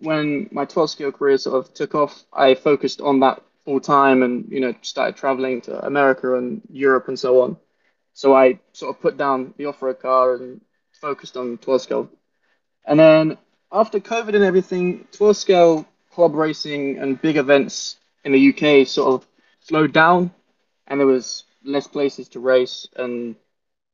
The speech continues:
you know, just less big events. Uh, I've always enjoyed off-road, and I sort of heard about the Will Speed thing, and it just looked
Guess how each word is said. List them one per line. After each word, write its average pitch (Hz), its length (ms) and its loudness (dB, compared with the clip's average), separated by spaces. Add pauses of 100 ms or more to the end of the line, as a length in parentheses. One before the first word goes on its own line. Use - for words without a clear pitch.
(240)
you 135 100 -2
know, 123 100 4
just 117 160 -6
less 139 400 0 (360)
big 135 160 2
events. 127 560 0 (280)
Uh, 143 320 2 (120)
I've 156 120 -2
always 190 260 4
enjoyed 156 340 -6
off-road, 139 440 -8 (880)
and 135 380 -8
I 131 240 -4
sort - 240 -16
of - 60 -18
heard 151 160 -6
about 131 160 -2
the 127 80 -6
Will 143 180 -8
Speed 135 340 -10
thing, 131 300 -2
and 123 300 -6 (420)
it 104 160 -14
just - 220 -10 (120)
looked 143 380 2